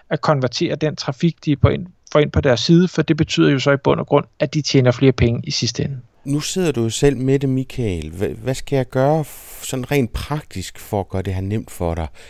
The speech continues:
Speaker 2: Skal jeg bare give dig adgang til shoppen, så henter du selv produktbilleder og priser, eller kan jeg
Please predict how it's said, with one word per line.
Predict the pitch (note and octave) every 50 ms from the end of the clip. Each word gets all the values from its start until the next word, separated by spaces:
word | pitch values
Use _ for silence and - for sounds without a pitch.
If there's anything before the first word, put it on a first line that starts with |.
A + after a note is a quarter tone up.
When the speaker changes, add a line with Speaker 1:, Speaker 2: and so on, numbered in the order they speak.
| - -
Speaker 2:
Skal | - - -
jeg | G#2 G2
bare | - A2 B2+ C3+
give | - - A#2 A2+
dig | - G2+
adgang | G2 A2 B2 A#2 - A#2+ A#2+ A#2+ - -
til | - - - E2 D#2 D2+ D2+ C#2+ -
shoppen, | - - - - A#2+ A#2 C3 D3 - A#2 F#2 - - - - - - - -
så | - - B2
henter | B2 A#2+ A#2
du | A2 G#2+
selv | - - B2 A#2+
produktbilleder | - - - - - B2+ C#3 D3+ - - - B2 A#2+ A#2+ B2 B2 A#2+ G#2
og | F2 D#2 D#2+ -
priser, | - - A#2+ C3 D3 C#3 - - G2+ F2+
eller | D2 D#2+ D#2+ D#2 D#2+ D#2 - - - - - - - - - - -
kan | - A2 G2 F#2+
jeg | G2